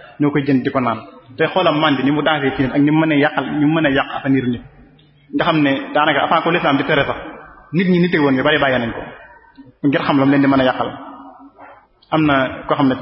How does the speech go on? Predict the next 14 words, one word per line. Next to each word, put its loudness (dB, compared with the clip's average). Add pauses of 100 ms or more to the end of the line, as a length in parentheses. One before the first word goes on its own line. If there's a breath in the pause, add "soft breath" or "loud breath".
(140)
ca, -2 (140)
ca 0
xasrul 0
jaahiliya 0
la 0
bokkoon, -2
ku -8
tudd -6
Abdullah -2
ibn 0
Jadahan 0
nga -4
xam -2
ne -4